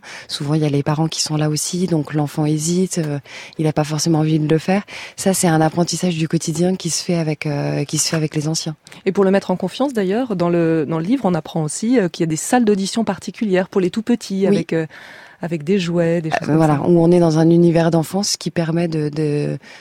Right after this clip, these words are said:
Speaker 1: voilà, pour lui de se sentir, euh, plus à l'aise et de l'amener progressivement à parler de, de lui et de ce qui est arrivé.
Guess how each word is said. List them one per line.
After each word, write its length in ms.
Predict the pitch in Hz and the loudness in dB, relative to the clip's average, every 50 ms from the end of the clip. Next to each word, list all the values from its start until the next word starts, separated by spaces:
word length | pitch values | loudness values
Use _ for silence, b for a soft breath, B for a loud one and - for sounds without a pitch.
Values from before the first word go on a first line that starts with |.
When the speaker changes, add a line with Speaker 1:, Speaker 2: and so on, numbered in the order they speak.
| B _ | B _
Speaker 1:
voilà, 100 | - 175 | -4 -4
pour 180 | 160 - 160 165 | -4 0 0 0
lui 200 | 160 160 175 185 | 2 2 0 0
de 100 | 165 170 | 0 -2
se 100 | 156 - | -4 -4
sentir, 460 | - 165 156 147 - - 185 175 160 | -2 -4 -4 -4 -4 -6 -6 -4 -2
euh, 160 | 160 151 151 | -2 -2 -2
plus 320 | 151 - - 175 165 151 - | -4 -4 -4 -6 -4 -2 0
à 80 | 160 | 0
l'aise 340 | 156 160 170 180 190 185 190 190 185 - | 0 0 0 -2 -2 -2 -2 -4 -4 -2
et 200 | - 160 156 151 | -2 -2 -2 0
de 60 | 151 | 0
l'amener 300 | 156 156 160 160 170 170 | 0 0 2 0 0 -2
progressivement 760 | - - 165 - 151 147 - - - 147 160 170 170 170 165 | -2 -6 -4 -4 -4 -6 -6 -6 -8 -4 -4 -4 -2 -2 -4
à 80 | 160 | -4
parler 340 | - 156 147 151 147 156 165 | -6 -6 -6 -4 -6 -6 -6
de, 300 | 156 151 147 143 143 143 B B B B B B | -6 -6 -6 -6 -6 -8 B B B B B B
de 140 | - 165 151 | -4 -2 -2
lui 420 | 147 139 151 156 170 185 190 185 170 | -2 -2 -2 -2 -2 -2 -2 -2 -2
et 60 | 143 | -2
de 160 | 139 147 143 | -2 -4 -4
ce 100 | 139 - | -6 -8
qui 160 | - - - | -8 -6 -4
est 60 | 147 | -4
arrivé. 380 | 139 139 143 156 160 160 147 143 | -4 -4 -4 -4 -4 -6 -8 -8